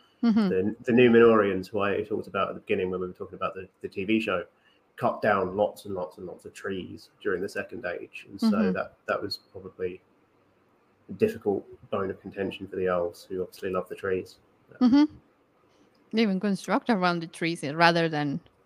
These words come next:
Speaker 1: than
Speaker 2: Mm-hmm.
Speaker 1: cut them. Um, but yeah, uh,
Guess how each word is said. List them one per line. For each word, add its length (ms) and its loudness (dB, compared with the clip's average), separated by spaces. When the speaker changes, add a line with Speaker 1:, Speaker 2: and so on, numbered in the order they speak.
Speaker 1:
than 280 -2
Speaker 2:
Mm-hmm. 80 -4
Speaker 1:
cut 260 -2
them. 220 0
Um, 600 4
but 140 2
yeah, 280 10
uh, 20 -2